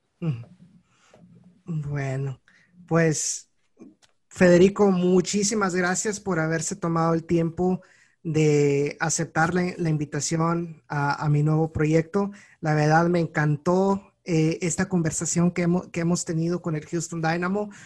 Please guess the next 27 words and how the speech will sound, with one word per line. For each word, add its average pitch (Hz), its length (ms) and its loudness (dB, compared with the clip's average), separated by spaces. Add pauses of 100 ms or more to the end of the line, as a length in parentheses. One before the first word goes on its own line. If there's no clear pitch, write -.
(100)
Ojalá 175 400 2
no 170 140 2
sea 170 260 -2
la, 160 320 -2
la, 151 400 0
la 156 220 0
última 165 440 2
que 151 100 -6
tengamos 156 580 -2
bajo 147 180 -6
Zona 156 600 -4
Naranja. 165 680 -4 (400)
Y 165 120 -6
también 175 400 4
dar, 170 380 0
o-, 165 360 2
otra 180 320 0
vez 190 380 0
darle 170 580 -4
mi 170 160 2
apreciación, 160 760 -4
pues, - 140 -12
sobre 147 280 -2
todo 185 260 4
lo 185 100 6
que 170 100 -2
usted, 180 520 -4